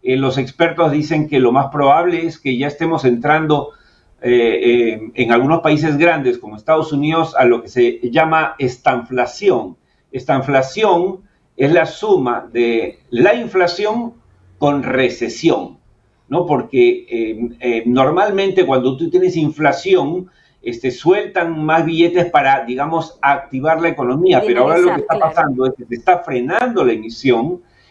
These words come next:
Speaker 1: y se está tratando de bajar la temperatura a, a, a la inversión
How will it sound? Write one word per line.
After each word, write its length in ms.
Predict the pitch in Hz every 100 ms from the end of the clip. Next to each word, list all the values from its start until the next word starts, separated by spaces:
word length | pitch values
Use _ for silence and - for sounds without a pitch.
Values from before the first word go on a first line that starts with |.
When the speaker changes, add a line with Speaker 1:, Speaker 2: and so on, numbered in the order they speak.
| _
Speaker 1:
y 140 | - 123
se 80 | 131
está 240 | - 170
tratando 520 | 175 175 180 180 180
de 280 | 160 165 -
bajar 600 | 131 123 120 - 196 233
la 120 | 226 -
temperatura 840 | 127 123 110 113 - 196 - -
a, 300 | 131 127 120
a, 340 | - 117 117 -
a 140 | 127
la 80 | 156
inversión 460 | 185 156 185 185